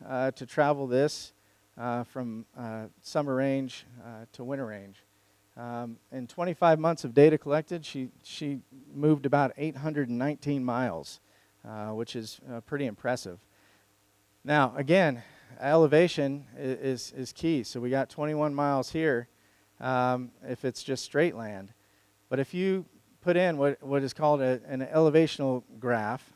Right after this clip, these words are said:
so starting over here, this is where she winters, uh, down on the road. Uh, these are all the different peaks that, that she crosses, uh, the highest being almost twelve thousand, uh, that she goes across.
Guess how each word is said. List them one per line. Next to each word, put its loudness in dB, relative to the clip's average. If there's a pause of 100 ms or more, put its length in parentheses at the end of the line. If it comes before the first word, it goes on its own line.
(140)
so -10
starting 4
over 2
here, 2
this -4
is -10
where 2
she -8
winters, -2 (600)
uh, 0
down 2
on 0
the -2
road. 4 (460)
Uh, -4
these -2
are 6
all 10
the 4
different -2
peaks -2
that, 4
that -4
she -2
crosses, -2 (500)
uh, -2
the -2
highest 2
being -2
almost 4
twelve 4
thousand, 0 (580)
uh, -16
that -18
she -14
goes -6
across. -8